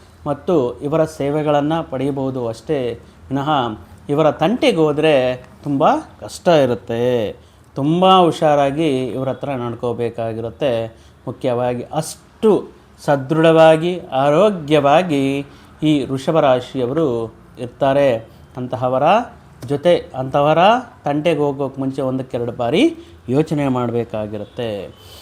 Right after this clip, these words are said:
ಇನ್ನು ಕಾಲಪುರುಷನ ಅಂಗಗಳಲ್ಲಿ ನಾವು ನೋಡಿದರಾದರೆ ಈ ವೃಷಭ ರಾಶಿಯು ಮುಖ ಆಗಿರುತ್ತೆ. ಈ ಮುಖ ಭಾಗ ಅನ್ನೋದು ಮೇಷರಾಶಿ ತಲೆ ಅಂತ ಹೇಳಿದ್ದೀವಲ್ಲ,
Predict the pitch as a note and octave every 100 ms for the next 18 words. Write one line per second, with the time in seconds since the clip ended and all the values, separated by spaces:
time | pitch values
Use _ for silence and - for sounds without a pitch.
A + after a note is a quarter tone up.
0 | - B3 A#3+ F#3 F#3+ F#3 - F#3+ A3 A3+
1 | G3 F#3 - F#3 - D3+ D#3+ D#3 D3+ D3
2 | D#3 D3+ C#3+ C#3+ C3+ C3+ C3+ C3 B2+ B2+
3 | B2 B2+ E3+ C4+ - E3+ D#3 D3 - D#3
4 | D3+ B2+ - C#3+ E3+ C#3 - - - -
5 | D#3 E3 G#3+ - - C#3+ C#3 C3 B2 A2+
6 | - B2+ A#2+ G#2+ - D3 C#3+ B2+ C3 C3+
7 | D#3 - - - - D3 C3+ B2+ B2+ A#2+
8 | - B2 B2+ B2 B2+ C3+ C#3 D#3 C3 B2
9 | C#3 C3+ C3 B2+ B2+ B2 A#2+ A#2 C#3